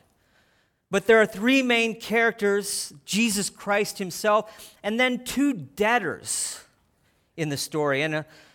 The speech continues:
Obviously, supporting actors and actresses in the background as many gather at this dinner party.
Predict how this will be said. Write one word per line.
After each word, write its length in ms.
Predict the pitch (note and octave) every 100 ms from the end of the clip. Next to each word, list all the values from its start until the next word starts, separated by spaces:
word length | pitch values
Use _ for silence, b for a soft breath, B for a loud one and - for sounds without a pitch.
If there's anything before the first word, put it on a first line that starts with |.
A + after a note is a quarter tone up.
| b b b _ -
Obviously, 460 | E3 F#3 F#3 F#3 F3+
supporting 520 | - D#3+ G3 F#3+ F3
actors 380 | F3+ F3+ F#3 D3+
and 120 | D#3
actresses 560 | D#3+ F3 F#3 - E3+ D3
in 140 | F3
the 60 | D#3
background 680 | B2+ D#3+ E3 F3 E3 D#3+ D#3
as 400 | D3+ C#3+ - E3
many 200 | E3 D#3+
gather 520 | C#3 E3+ E3+ E3 D#3+
at 180 | D#3 -
this 200 | C#3 -
dinner 340 | C#3+ E3+ D3+
party. 640 | - - F#3+ F3+ C3+ C3